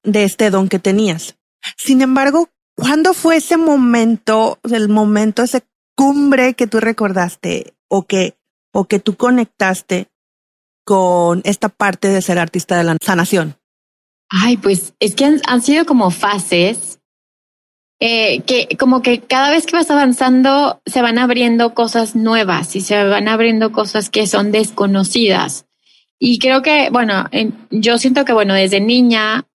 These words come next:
Speaker 2: mi, mi percepción del mundo es una percepción distinta porque, pues, percibo la energía. Entonces, desde niña no me podían decir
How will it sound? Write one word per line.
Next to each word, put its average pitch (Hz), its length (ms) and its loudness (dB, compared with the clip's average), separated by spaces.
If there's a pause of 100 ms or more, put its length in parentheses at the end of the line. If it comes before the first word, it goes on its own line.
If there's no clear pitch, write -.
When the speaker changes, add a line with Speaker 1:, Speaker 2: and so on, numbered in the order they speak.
Speaker 2:
mi, 220 320 0
mi 214 140 0
percepción 202 560 -2
del 226 120 2
mundo 233 680 2
es 208 180 -2
una 220 140 -4
percepción 214 400 -4
distinta 214 800 0
porque, 190 300 -4
pues, 196 400 -2 (120)
percibo 196 440 0
la 220 100 0
energía. 196 800 -2
Entonces, 226 560 -2 (560)
desde 247 280 0
niña 240 500 2
no 247 140 2
me 247 140 2
podían 226 680 0 (120)
decir 233 540 -2